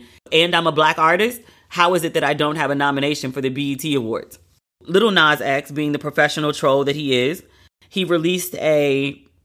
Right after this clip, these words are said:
I don't know if it's a full song, but he put a video on his Instagram page. And the first words of it were him chanting, "Fuck B E T." He clearly feels a way about not being nominated, which I think he should.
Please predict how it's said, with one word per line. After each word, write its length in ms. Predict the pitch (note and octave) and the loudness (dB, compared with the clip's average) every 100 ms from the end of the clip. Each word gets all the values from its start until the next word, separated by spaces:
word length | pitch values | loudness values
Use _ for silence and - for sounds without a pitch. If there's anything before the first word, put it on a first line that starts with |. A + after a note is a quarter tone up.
| _ - | _ -4
I 60 | |
don't 80 | B3+ | 0
know 60 | C4+ | 0
if 100 | E3+ | -2
it's 80 | |
a 40 | D3+ | -4
full 280 | - F3+ F3 | 2 2 2
song, 340 | F3 F3 B2+ | 2 0 0
but 100 | B2 | -2
he 40 | |
put 160 | F#3+ A#3+ | -2 0
a 40 | |
video 580 | D3 G3+ G#3 D3 C3 C3 - _ _ _ _ - | 0 0 2 4 4 0 -6 _ _ _ _ -4
on 120 | E3+ | 0
his 120 | D#3 | 0
Instagram 520 | E3+ F#3+ F#3 D3+ C#3+ C3+ | 0 -2 -4 -4 -2 -2
page. 440 | D3 C3 B2 C3 - _ _ _ - | 0 0 -2 -6 -16 _ _ _ -10
And 120 | D#3+ | -4
the 60 | F#3+ | 0
first 220 | A3+ B3 | 2 0
words 300 | G#3+ A3 G#3+ | 0 0 2
of 160 | D#3+ D3 | 2 2
it 80 | C#3 | -2
were 80 | |
him 220 | D#3+ F3 D#3+ | -2 -4 -2
chanting, 440 | G3+ F#3 F#3 D3+ | -2 0 -2 -4
"Fuck 300 | - F3 D3 | 2 0 0
B 220 | D#3+ D3+ | -4 -4
E 20 | |
T." 420 | C#3+ E3+ A#2 - _ - _ _ _ _ | -2 0 -2 -6 _ -20 _ _ _ _
He 120 | - G3+ | -14 -4
clearly 320 | C4+ C4 A#3 | 0 0 0
feels 240 | G3 F#3 | -2 -2
a 60 | E3+ | 2
way 480 | E3 D#3 C3 C3+ - _ _ _ - | 2 2 0 -4 -12 _ _ _ -4
about 400 | D#3+ D#3 B2 D3+ | 0 2 0 0
not 280 | D#3 D#3 | -2 -2
being 280 | C#3+ D#3 D3 | -2 -2 -2
nominated, 640 | C#3+ C#3+ C#3 C3 A2 F2 - _ _ _ | 0 0 0 -2 -4 -8 -14 _ _ _
which 140 | G3+ A#3+ | -4 0
I 80 | B3+ | 0
think 200 | C4+ B3+ | 0 -2
he 120 | A3+ | -4
should. 400 | G#3+ A#3 B2 | 2 2 2